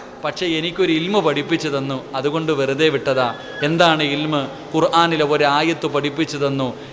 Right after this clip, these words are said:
ഈ ആയത്ത് ഓതിയാൽ ശൈത്താൻ്റെ ഷെറ് മാറുമെന്ന് പഠിപ്പിച്ചു തന്നു. അള്ളാഹുവിൻ്റെ റസൂൽ സല്ലല്ലാഹു അലൈഹി വസല്ലമ തങ്ങൾ പറഞ്ഞു, "അവൻ കള്ളനാണെങ്കിലും പറഞ്ഞത് സത്യമാണെന്ന്," നബി മുഹമ്മദ് മുസ്തഫ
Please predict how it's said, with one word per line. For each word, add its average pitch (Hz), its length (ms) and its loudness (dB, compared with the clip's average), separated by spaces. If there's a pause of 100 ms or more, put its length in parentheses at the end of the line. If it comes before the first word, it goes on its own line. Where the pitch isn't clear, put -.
ഈ 220 160 4
ആയത്ത് 175 800 4
ഓതിയാൽ 156 540 2 (280)
ശൈത്താൻ്റെ 165 560 0
ഷെറ് 151 440 0
മാറുമെന്ന് 143 460 0
പഠിപ്പിച്ചു 139 480 0
തന്നു. 131 340 -2 (280)
അള്ളാഹുവിൻ്റെ 143 560 4
റസൂൽ 151 360 0
സല്ലല്ലാഹു 151 420 2
അലൈഹി 143 120 -2
വസല്ലമ 143 400 2
തങ്ങൾ 139 440 2
പറഞ്ഞു, 139 420 2 (260)
"അവൻ 139 240 2 (140)
കള്ളനാണെങ്കിലും 143 960 0 (220)
പറഞ്ഞത് 143 440 2
സത്യമാണെന്ന്," 131 760 -2
നബി 131 140 -2
മുഹമ്മദ് 135 500 0
മുസ്തഫ - 420 2